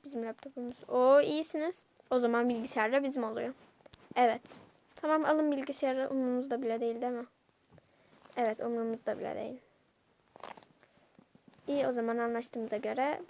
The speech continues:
ben maç izliyorum. Ben de izleyeceğim.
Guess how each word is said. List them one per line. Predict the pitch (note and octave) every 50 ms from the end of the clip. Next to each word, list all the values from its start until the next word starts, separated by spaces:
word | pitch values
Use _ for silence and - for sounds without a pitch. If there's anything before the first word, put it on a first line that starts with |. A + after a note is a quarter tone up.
| - - -
ben | A3+ G#3 G#3+ A3+ A#3 A#3+
maç | C4+ C4 C4 C4+ C#4 D4+ D4+ - -
izliyorum. | D#4+ D#4 D4+ D4+ D#4 D#4 D#4+ D#4 C#4+ B3+ B3 B3 B3+ B3+ B3+ B3+ B3+ B3+ C4+ C#4 - - - _ _ _ _ _ _ - - - - _ _ _ _ _ _ _ - - - _ _ _ _ _ _ _ _ _ _ _ _ _ _ _ - - - - - - - - - - - - _ _ _ - - - - - - -
Ben | G4 B4+ D#5
de | D#5+ B4
izleyeceğim. | G4+ C#4+ A#3 A#3 A3 G#3 A#3+ A3 G#3+ G3+ E3+ F#3 - C#4